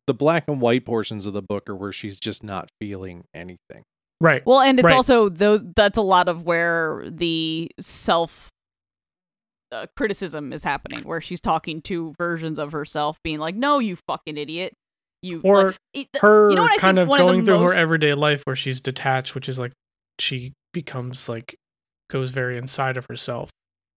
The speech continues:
Speaker 2: And that's
Speaker 3: Yeah.
Speaker 2: a big, like, with headphones and things like that. 'Cause, like,
Speaker 3: Um,
Speaker 2: Yeah.
Speaker 3: I thi-, I think the thing that is difficult to express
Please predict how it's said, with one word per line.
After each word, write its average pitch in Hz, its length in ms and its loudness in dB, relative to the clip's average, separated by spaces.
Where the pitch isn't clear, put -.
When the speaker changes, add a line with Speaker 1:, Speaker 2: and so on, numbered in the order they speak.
Speaker 2:
And 143 100 -4
that's 147 160 -2
Speaker 3:
Yeah. 139 60 -4
Speaker 2:
a - 20 -8
big, 127 260 -2
like, 135 220 -6
with 131 120 -8
headphones 120 540 -6
and 120 100 -14
things 117 220 -12
like 117 160 -14
that. 117 220 -12
'Cause, 135 180 -10
like, 131 140 -6
Speaker 3:
Um, 139 360 -2
Speaker 2:
Yeah. 120 140 -4
Speaker 3:
I 220 60 -2
thi-, 214 160 -6
I 233 120 2
think 302 220 -2
the 285 120 -2
thing 208 500 -2
that 165 340 -2
is 185 180 -4
difficult 190 500 -6
to 190 120 -10
express 160 680 -10